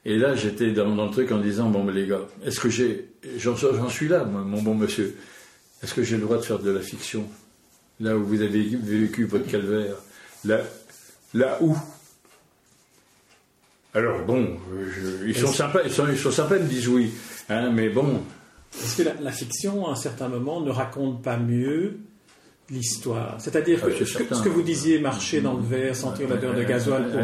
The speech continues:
Speaker 1: ouais,
Speaker 3: euh,
Speaker 1: ouais,
Speaker 3: pour
Speaker 1: ouais.
Speaker 3: l'Algérie
Speaker 1: Ouais.
Speaker 3: ou le Liban,
Speaker 1: Ouais.
Speaker 3: finalement, c-, la fiction permet de le faire pour la guerre quatorze dix-huit parce
Speaker 1: Mais
Speaker 3: qu'on est
Speaker 1: bien sûr.
Speaker 3: tellement loin.
Speaker 1: Non, mais bien sûr. Mais, non, mais j'ai, bon, c'est un, c'est, c'est un choix conscient que j'ai fait en faisant ça, hein, bon, de dire, euh,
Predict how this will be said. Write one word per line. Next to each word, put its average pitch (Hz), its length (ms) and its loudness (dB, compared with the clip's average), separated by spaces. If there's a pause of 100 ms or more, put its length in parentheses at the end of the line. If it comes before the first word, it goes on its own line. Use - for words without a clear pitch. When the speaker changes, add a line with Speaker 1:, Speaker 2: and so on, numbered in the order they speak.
Speaker 1:
ouais, 117 200 2
Speaker 3:
euh, 117 120 2
Speaker 1:
ouais, 104 60 2
Speaker 3:
pour 135 80 2
Speaker 1:
ouais. 131 60 2
Speaker 3:
l'Algérie 127 300 -2
Speaker 1:
Ouais. 127 160 2
Speaker 3:
ou 127 40 -2
le 127 60 -6
Liban, 147 420 0
Speaker 1:
Ouais. - 60 -12 (280)
Speaker 3:
finalement, 175 680 -2
c-, - 380 -10
la 127 100 0
fiction 170 420 -4
permet 135 260 -2
de 120 100 -2
le 113 60 -2
faire 170 240 -4
pour 147 100 -2
la 123 80 0
guerre 127 180 -2
quatorze 120 300 -4
dix-huit 160 240 -6
parce 127 140 -4
Speaker 1:
Mais 139 80 2
Speaker 3:
qu'on 147 40 4
est 170 40 6
Speaker 1:
bien 180 100 4
sûr. 202 100 4
Speaker 3:
tellement 175 260 4
loin. 180 380 2
Speaker 1:
Non, 110 100 2
mais 104 100 2 (120)
bien 107 160 2
sûr. 123 200 0 (520)
Mais, 123 80 0 (160)
non, 151 80 2
mais 123 100 4 (200)
j'ai, 131 240 2 (260)
bon, 107 220 0
c'est 120 180 0
un, 117 120 0
c'est, - 280 -2
c'est 131 240 0
un 113 80 0
choix 120 260 2
conscient 135 400 2
que 92 60 -4
j'ai 104 100 2
fait 110 120 0
en 98 80 0
faisant 98 260 -2
ça, 85 260 -2
hein, 101 180 -2
bon, 98 180 0
de 104 140 2
dire, 113 280 4
euh, 98 220 2